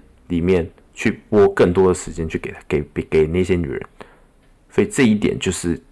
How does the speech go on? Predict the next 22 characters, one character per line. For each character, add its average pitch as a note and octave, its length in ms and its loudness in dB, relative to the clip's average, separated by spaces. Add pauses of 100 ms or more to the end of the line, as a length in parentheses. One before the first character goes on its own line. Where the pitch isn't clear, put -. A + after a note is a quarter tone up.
(180)
那 C#3+ 140 4
时 - 240 2
候 F2+ 160 4
我 D#2 140 2
去 F#2 160 -2
取 - 180 -6
舍 - 160 -4
的， - 120 -18 (500)
所 - 180 0
以 A#2+ 40 8
我 A#2 140 6
选 D#2 300 0
择 E2 220 2
留 E2+ 200 4
下 F#2 200 0
来 D#2+ 100 0
大 E2+ 240 0
约 F2 260 2 (220)
三 F#2 340 -2
个 F2 140 4
左 - 240 -4
右 D#2 240 2